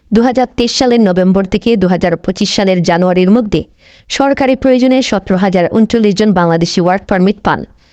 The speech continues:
তবে দালালদের কারণে অনেকে বৈধ সুযোগ থেকে বঞ্চিত হচ্ছেন। এবার কোটা পদ্ধতির পরিবর্তে নিয়মিত ফি পরিশোধকারী বেসরকারি প্রতিষ্ঠানগুলো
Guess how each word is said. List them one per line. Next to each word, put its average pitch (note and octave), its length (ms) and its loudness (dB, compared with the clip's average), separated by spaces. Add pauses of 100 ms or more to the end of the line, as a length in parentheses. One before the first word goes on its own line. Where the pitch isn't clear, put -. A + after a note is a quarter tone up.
(280)
তবে G3+ 200 0
দালালদের F#3 440 0
কারণে A#3+ 340 2 (140)
অনেকে G#3 380 0
বৈধ F#3 300 0
সুযোগ F3+ 360 -2
থেকে G#3 240 -2
বঞ্চিত G3 360 0
হচ্ছেন। E3 400 -2 (640)
এবার A3+ 300 2
কোটা A#3 360 -2
পদ্ধতির A#3+ 440 0
পরিবর্তে G3+ 540 0 (100)
নিয়মিত G3 460 2
ফি C4+ 280 -2
পরিশোধকারী A#3+ 600 0
বেসরকারি F3+ 480 -2
প্রতিষ্ঠানগুলো G#3 680 0